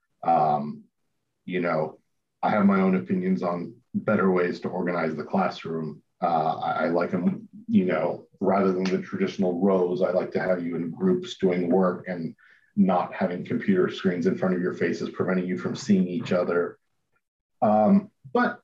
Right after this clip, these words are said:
you know, that's all par for the course. Um, I think it just, like any, like any job, there are days where it gets to you, and then there's days where it's just like,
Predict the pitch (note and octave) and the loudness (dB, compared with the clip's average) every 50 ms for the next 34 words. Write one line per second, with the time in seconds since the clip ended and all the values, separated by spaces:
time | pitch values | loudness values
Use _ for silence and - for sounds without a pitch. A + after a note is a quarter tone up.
0 | _ _ - G#3 G3 F#3 F#3 F3+ F3+ F3+ - - _ _ _ _ - - F#3 F#3+ | _ _ 4 6 6 6 6 4 2 0 -4 -12 _ _ _ _ -6 -2 0 0
1 | F#3+ F#3 F3 E3+ F3 E3+ E3 E3 - _ _ - - - C3 C3 C3 B2+ - - | 0 0 -2 -2 -2 -2 -4 -6 -8 _ _ -12 -2 2 2 4 4 2 0 0
2 | - A#2+ A2 G#2 F#2+ - - - - - F2+ C3+ - F#3 - - - - - _ | 0 0 2 0 0 -2 -4 -10 -4 -2 0 2 2 0 -2 -6 -12 -18 -20 _
3 | _ - - - - _ _ _ - - G#3 G2+ G2 F#3 F#3 F3 F2 E2+ - - | _ -20 -20 -20 -20 _ _ _ -2 0 2 4 4 4 4 2 0 -2 -6 -12
4 | _ _ _ - G2+ G2 - - - D#3 D3+ D3+ - - - _ _ _ _ _ | _ _ _ -2 -2 -2 -2 0 2 4 4 4 2 0 -8 _ _ _ _ _
5 | _ _ _ _ _ _ _ _ _ _ _ _ _ _ - B2+ A2+ - - - | _ _ _ _ _ _ _ _ _ _ _ _ _ _ -2 0 0 0 0 0
6 | C3 B2 A#2+ A#2+ - - - _ _ _ - A2 A2 G#2+ G2+ A2 A2 G#2+ G#2+ G#2+ | 0 0 0 0 -4 -8 -16 _ _ _ -2 0 2 2 2 2 4 6 6 6
7 | G#2+ G#2+ - - - A#2 A2 G#2+ - C3+ C3+ B2+ A#2 G2+ - G2+ F#2+ F#2+ F#2 F2+ | 4 2 0 -4 -6 -4 -4 -2 0 2 2 4 2 2 2 0 0 2 0 0
8 | - - - - _ - G#2+ G#2 A2 G#2+ G#2 G2 - G#2+ G#2 G2+ G2+ G2+ - - | 0 -4 -8 -12 _ -6 -2 0 2 2 2 2 2 2 2 4 4 2 2 0
9 | - G2 G2 F#2+ F#2+ - - - - - F#2 - - - - - F#2 F2+ F2+ - | 0 0 0 0 0 -2 -4 -8 -8 -8 -8 -8 -10 -10 -8 -4 -2 0 0 0
10 | - E2+ E2+ - - - - - F3+ - E2+ E2 - - E2+ E2+ E2 - - - | -2 -2 -2 -2 -2 -2 -2 -2 -2 -2 -2 -2 -2 -2 -2 0 0 -2 -4 -6
11 | - - - E2+ D#2+ D#2 - | -8 -8 -6 -4 -4 -4 -6